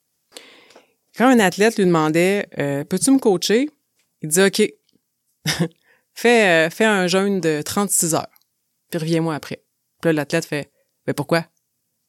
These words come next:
Fais un jeûne de trente-six heures. Puis là, « Ok, mais je peux-tu savoir pourquoi ? » Puis si la personne avait trop besoin de savoir pourquoi, il disait, « Non, c'est bon, ben tu sais, je serai pas ton coach. » Puis je sais, « Ouais, c'est bien dur, lui, quand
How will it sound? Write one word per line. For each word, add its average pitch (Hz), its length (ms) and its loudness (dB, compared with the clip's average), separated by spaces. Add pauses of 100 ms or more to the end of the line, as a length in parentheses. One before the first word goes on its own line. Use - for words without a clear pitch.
(180)
Fais 131 180 -2
un 175 140 0
jeûne 180 240 -4 (200)
de 143 60 -8
trente-six 160 400 -4
heures. 156 160 -4 (560)
Puis 151 100 -8
là, « 143 180 -4 (100)
Ok, 135 120 -8 (120)
mais 156 200 -4
je - 120 -14
peux-tu 139 200 -4
savoir 147 280 -6
pourquoi ? » 180 320 -10
Puis - 100 -8
si - 60 0
la 220 80 0
personne 226 480 -2 (500)
avait 160 220 2
trop 214 240 0
besoin 180 340 0
de 208 40 -8
savoir 160 180 0
pourquoi, - 180 -2
il 214 60 2
disait, « 180 260 0
Non, 185 180 0 (380)
c'est - 120 -8
bon, 165 180 0
ben 165 160 -4
tu - 120 -4
sais, 180 40 -6
je - 60 -6
serai - 140 -6
pas - 120 -4
ton 175 200 -2
coach. » - 340 -6 (420)
Puis 262 60 -8
je 226 60 -4
sais, « - 60 -4 (120)
Ouais, 226 120 -2
c'est - 260 -4
bien 175 200 0
dur, 214 240 0
lui, 180 140 -4
quand 160 160 -8